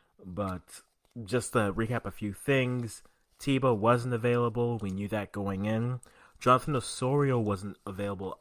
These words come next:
either. Um, still dealing with the after effects of his, uh, head trauma injury. And so he didn't make the trip. Uh, they didn't bring a, they didn't bring any replacements.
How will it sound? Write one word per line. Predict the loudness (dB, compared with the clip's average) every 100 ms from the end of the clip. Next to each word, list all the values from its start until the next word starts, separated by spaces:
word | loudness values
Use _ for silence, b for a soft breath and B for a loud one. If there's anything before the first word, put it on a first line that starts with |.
| -4
either. | -2 -2 -4 -6 -10 -12 -10
Um, | -6 -6 -6 -10 b b b
still | -6 2 4
dealing | 4 2 0
with | -2
the | -4
after | -4 -6
effects | -8 -8 -8
of | -8 -8
his, | -8 -10 -10 -8
uh, | -8 -8
head | -8 -8
trauma | -4 -4 -4 -8
injury. | -6 -6 -6 -8 -10 -12 b b b b b b b _ _ _ -20 -6
And | -4 -2
so | 2 2
he | 2 -2
didn't | 0 0
make | 0 -4
the | -8
trip. | -8 -4 0 0 -2 -10 b b b -6
Uh, | -4 -4
they | -4
didn't | -4 -4 2
bring | 2 0 -8 -10 -2
a, | 2 2 2 0 -2 -2 -4 -4 -4 -4 -4 -4 -6 -6
they | -6
didn't | -4 -2
bring | -4 -6 -8
any | -6 -4 -2
replacements. | 0 2 2 0 -10 -14 -18